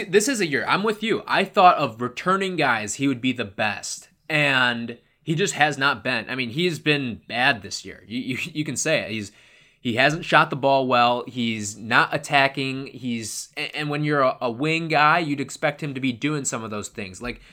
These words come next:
you can't be a, an effective offensive player and expected to be a leader on this team when you're one of nine from three and you've only attempted five free throws this year.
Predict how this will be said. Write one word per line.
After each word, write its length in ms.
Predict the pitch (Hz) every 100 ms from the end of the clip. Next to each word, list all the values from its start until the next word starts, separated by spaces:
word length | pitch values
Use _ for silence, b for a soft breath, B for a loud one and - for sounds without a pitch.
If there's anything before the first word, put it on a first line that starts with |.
| b b b b -
you 180 | 156 240
can't 340 | 269 262 156
be 320 | 156 180 196
a, 160 | - 151
an 140 | - 147
effective 440 | - 156 156 147
offensive 480 | 139 139 151 139 117
player 520 | - 117 123 139 143 b b
and 100 | 127
expected 420 | - 156 147 156
to 60 | 151
be 140 | 139
a 80 | 117
leader 280 | 110 120 135
on 120 | 135
this 180 | 131 -
team 420 | 143 139 143 147 b b
when 180 | 123 131
you're 140 | 120
one 280 | 107 113 165
of 140 | 214
nine 300 | 143 139 151
from 180 | 151 151
three 520 | - 117 117 113 131 139 _
and 140 | - 127
you've 100 | 120
only 220 | 127 147
attempted 440 | 127 135 117 117
five 320 | - 107 104 98
free 160 | 101
throws 280 | 87 85 85
this 240 | - -
year. 240 | 78 71